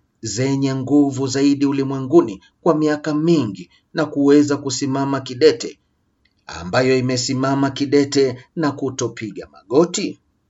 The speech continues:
Hapana shaka kuwa moja ya sababu muhimu zaidi za mukawama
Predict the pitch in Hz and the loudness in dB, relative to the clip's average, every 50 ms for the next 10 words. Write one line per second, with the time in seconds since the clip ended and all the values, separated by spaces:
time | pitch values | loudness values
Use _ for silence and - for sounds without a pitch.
0 | _ _ _ _ _ _ _ _ - - 87 - - - - - 123 123 120 120 | _ _ _ _ _ _ _ _ -18 -14 -14 -12 -14 -10 -4 -2 -2 0 0 0
1 | 120 120 - 143 127 131 123 123 127 120 120 - 165 160 - - - - _ _ | 0 2 2 2 2 2 0 0 -2 -2 -2 0 0 0 0 -2 -6 -14 _ _
2 | _ - - 80 76 - - 87 104 123 120 117 - 135 117 104 123 127 131 127 | _ -18 -16 -14 -14 -14 -8 -2 2 2 2 2 2 -2 0 0 2 2 2 2
3 | 131 127 123 123 120 117 127 131 127 131 127 113 104 127 131 131 123 127 123 120 | 0 -2 -2 0 0 0 0 0 0 -2 -2 -2 0 0 -2 -2 -2 -2 -2 -2
4 | 123 123 123 123 120 120 - 139 131 131 131 127 127 123 123 123 123 123 120 | 0 0 0 -2 -2 -2 -2 0 2 2 2 2 0 0 0 0 -2 -4 -6